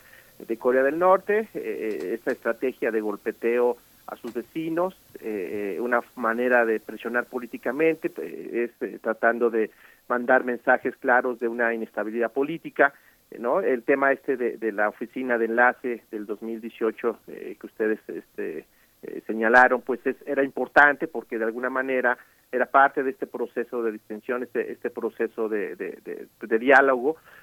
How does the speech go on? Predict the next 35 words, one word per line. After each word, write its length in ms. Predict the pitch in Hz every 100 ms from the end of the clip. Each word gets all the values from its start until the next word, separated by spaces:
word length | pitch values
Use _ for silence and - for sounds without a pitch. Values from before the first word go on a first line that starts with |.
| _
Pero 140 | 170 196
bueno, 240 | 339 403
pues, 260 | - 185 180
eh, 240 | 175 151 -
se 160 | 165
vino 340 | 160 202 208 196
el 220 | 160 147
covid, 400 | - 151 190 220
que, 240 | - 123
que 100 | -
no 120 | 135
solamente 580 | 135 151 131 131 139 131 -
afecta 600 | 113 - 131 - 127 117
a, 340 | 107 - - - _ _ _
a, 360 | - - 101 104
a, 40 |
pues, 260 | - 120 -
a 100 | 104
la 240 | 110 104
particularidad 720 | 98 110 - - 117 117 120
y 40 | 127
la 140 | 117
vida 200 | 117 123
de 100 | 120
cada 140 | 123
uno 100 | 117
de 40 | 127
nosotros, 400 | 131 - 156 160
sino 140 | 139
también 320 | 110 120 139 127 - -
afecta 640 | 113 - 135 - 127 113
a 40 | 104
las 140 | 113
relaciones 440 | 110 107 123 123 - -
internacionales 880 | 104 110 107 107 - 117 127 170